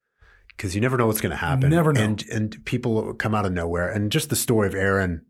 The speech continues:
Speaker 1: not winning a race, and then he wins the biggest race of his life
Speaker 2: Yeah.
Speaker 1: within his brother's shoes
Speaker 2: Yeah.
Speaker 1: that he never wore before.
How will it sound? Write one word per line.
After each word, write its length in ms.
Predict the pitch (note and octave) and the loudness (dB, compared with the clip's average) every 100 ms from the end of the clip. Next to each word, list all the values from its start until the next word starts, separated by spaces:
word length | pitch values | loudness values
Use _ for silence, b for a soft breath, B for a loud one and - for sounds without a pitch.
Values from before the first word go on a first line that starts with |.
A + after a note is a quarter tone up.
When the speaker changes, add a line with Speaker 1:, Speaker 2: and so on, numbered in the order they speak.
| - | -2
Speaker 1:
not 260 | G#2 A2+ | 0 2
winning 200 | A#2+ G#2 | 0 0
a 60 | F#2+ | 0
race, 300 | F2 F2 - | -2 -2 -4
and 80 | G2+ | -2
then 60 | F#2+ | -2
he 80 | |
wins 300 | F#2 G2+ F2+ | 0 -2 -2
the 80 | E2+ | -4
biggest 340 | G2+ F#2+ F2+ F#2+ | -2 -2 -2 -2
race 260 | F#2 - | -2 -2
of 80 | F2 | -4
his 160 | E2+ F2+ | -4 -4
life 480 | D#2+ D#2+ D2+ - - | -4 -6 -8 -14 -8
Speaker 2:
Yeah. 180 | A#2+ G2+ | -6 -2
Speaker 1:
within 340 | B2 A#2+ C3 D#3+ | 0 0 2 2
his 140 | B2+ | 2
brother's 400 | G2 A2+ A2 F#2+ | 2 2 2 0
shoes 800 | - - A2+ F#2+ D#2+ D2+ - - _ | -2 -2 0 -2 -4 -8 -10 -12 _
Speaker 2:
Yeah. 220 | C3+ A2 - | -6 -4 0
Speaker 1:
that 100 | A2 | 2
he 60 | A2+ | 4
never 260 | C#3 C#3 | 4 4
wore 320 | B2+ A#2+ C3 A2+ | 4 4 4 0
before. 540 | E2+ - D#2 C#2+ | -4 -8 -6 -8